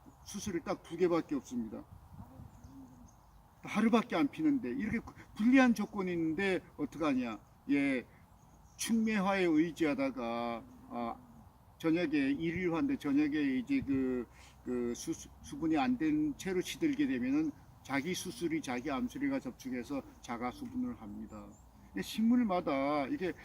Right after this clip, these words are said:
생존 전략이 아주 다양합니다. 그다음에 이제 그 자가 수분과 타가 수분을 한-, 한꺼번에 다 두 개 다, 어, 어, 채택하는 것도 있지만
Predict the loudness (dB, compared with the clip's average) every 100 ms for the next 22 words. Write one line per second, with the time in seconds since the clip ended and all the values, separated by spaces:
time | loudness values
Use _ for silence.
0 | -20 -18 -6 -2 0 2 0 -2 -2 0
1 | 2 0 -2 -4 -8 -10 -4 0 2 2
2 | 2 0 -4 -6 -8 -10 -20 -20 -20 -20
3 | -20 -20 -20 -20 -20 -20 -20 -20 -20 -20
4 | -20 -20 -20 -20 -20 -16 -2 2 2 2
5 | -2 2 4 4 4 0 -2 -10 -20 -14
6 | -2 0 2 0 -2 -2 0 0 -2 -4
7 | -4 -2 -2 -4 -4 -4 -6 -6 -6 -6
8 | -4 -4 -2 -2 0 0 0 -2 -2 -2
9 | 0 2 0 -2 -10 -18 -6 0 2 2
10 | 0 -4 -16 -8 -4 -2 -2 -2 -4 -6
11 | -8 -6 -2 0 0 -2 -2 -4 -2 0
12 | 0